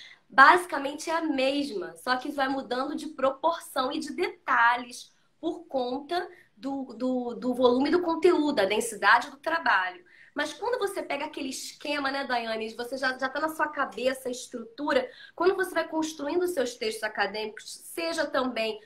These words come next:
nos trabalhos de, de conclusão de disciplinas, seja na apresentação de seminário das disciplinas, aquele, aquele, aquele ma-, aque-, aquela dinâmica fica na sua cabeça de uma maneira, porque você está praticando, então isso facilita.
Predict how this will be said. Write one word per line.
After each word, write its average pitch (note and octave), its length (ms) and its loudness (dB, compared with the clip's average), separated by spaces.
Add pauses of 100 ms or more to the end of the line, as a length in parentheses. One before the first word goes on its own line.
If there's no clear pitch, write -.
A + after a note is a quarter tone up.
(120)
nos D4 180 -6
trabalhos B3+ 720 4
de, G#3+ 320 -14
de G3+ 220 -16
conclusão A#3 420 -10
de G3 60 -16
disciplinas, C4+ 1080 -6 (340)
seja D4 300 0
na C#4+ 100 4
apresentação C4 600 -2
de - 60 -10
seminário B3+ 680 2
das A#3 140 -8
disciplinas, B3+ 800 -6 (320)
aquele, F4 960 0
aquele, D#4 920 -2
aquele D#4 360 -6
ma-, F4 220 -2
aque-, C#4+ 240 -10
aquela D4+ 320 -6
dinâmica C#4+ 720 0
fica B3+ 200 -8
na A3+ 80 -8
sua - 200 -10
cabeça G3+ 400 -4
de F#3 80 -18
uma F#3 100 -8
maneira, G3+ 580 -4 (320)
porque C4+ 260 -2
você C#4+ 260 0
está D#4+ 180 -4
praticando, E4+ 800 0
então C#4 320 -2
isso D#4 200 -8
facilita. E4 760 -2